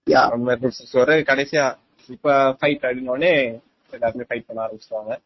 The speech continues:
Speaker 2: நல்லா போவோம்.
Speaker 1: இப்படியே வந்து டெய்லியும் அந்த ஃபைட் கிளப்ல சண்டை போட்டுட்டு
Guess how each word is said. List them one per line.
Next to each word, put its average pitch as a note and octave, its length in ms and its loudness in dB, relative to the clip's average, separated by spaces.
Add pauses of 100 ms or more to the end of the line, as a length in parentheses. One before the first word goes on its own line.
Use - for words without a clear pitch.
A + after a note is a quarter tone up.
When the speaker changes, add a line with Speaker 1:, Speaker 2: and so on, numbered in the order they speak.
(120)
Speaker 2:
நல்லா A2+ 260 -8
போவோம். A2 300 -8 (920)
Speaker 1:
இப்படியே A#3 420 6
வந்து A3 400 6
டெய்லியும் G3+ 580 6
அந்த E3 500 6
ஃபைட் F3+ 220 4
கிளப்ல E3+ 180 6
சண்டை E3+ 280 0
போட்டுட்டு E3+ 380 2